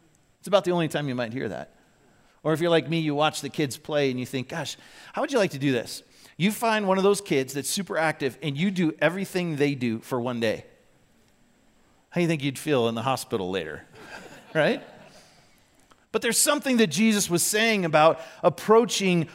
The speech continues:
our relationship with him with a simple understanding and a passion like a child. The Message Paraphrase Bible says that passage, Luke eighteen seventeen, this way, "These children are the kingdom's pride and joy." Then he says, "Mark this,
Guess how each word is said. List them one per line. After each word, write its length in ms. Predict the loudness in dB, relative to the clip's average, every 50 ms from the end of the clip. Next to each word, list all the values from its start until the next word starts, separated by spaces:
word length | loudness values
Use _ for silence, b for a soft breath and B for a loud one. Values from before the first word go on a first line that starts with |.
| B B B
our 100 | 4 4
relationship 800 | 6 6 6 6 4 4 4 0 0 -2 -2 0 0 -2 0 2
with 220 | 0 0 2 2
him 160 | 2 2 2 2
with 160 | 2 2 0
a 80 | 0
simple 420 | 0 0 0 0 -2 0 0 0 2
understanding 840 | 2 2 0 -2 -2 -2 -4 -4 -2 -2 0 0 0 0 0 -2 -6 B B B B B B B 0
and 100 | 0 0
a 60 | 0
passion 500 | -2 -4 -4 -2 -2 -2 -2 -4 -2 -2
like 160 | -2 -2 -4
a 60 | -6
child. 400 | -6 -2 0 0 2 0 0 -2
The 80 | -4 -2
Message 480 | 0 0 0 0 -2 -4 -4 -4 -4
Paraphrase 420 | -2 -2 -2 -2 -2 -2 -4 -4 0
Bible 260 | 0 0 0 2 0
says 260 | -4 -2 -2 -2 0 0
that 180 | 0 0 0
passage, 460 | -2 -4 -4 -2 -4 -6 -8 -6 -2
Luke 200 | -2 -2 -2 -2
eighteen 360 | -4 -4 -4 -4 -6 -8 -6 -4
seventeen, 400 | -2 -2 -2 -4 -6 -6 -4 -4
this 180 | -4 -4 -4
way, 240 | -4 -2 -2 -2 -4 B B B B B B
"These 260 | 0 2 2 2 0
children 480 | -2 0 2 4 4 4 4 4 2 4
are 80 | 2
the 100 | 2 0
kingdom's 520 | -2 -2 -4 -2 0 2 2 0 0 -4 -6
pride 520 | -8 -8 -4 -2 -2 0 2 0 0 0 -2
and 260 | -2 -2 -2 -2 -4 -6
joy." 640 | -6 -6 -2 0 2 2 4 4 2 2 0 -4 -6 B B B B B B
Then 120 | -4 -2
he 40 | -2
says, 240 | 0 -2 -2 -2 -2
"Mark 480 | -2 0 4 4 4 4 4 0 -6 -10
this, 800 | -12 -4 0 2 2 2 2 -2 -4 -6 -4 -4 -6 -8 -10 -14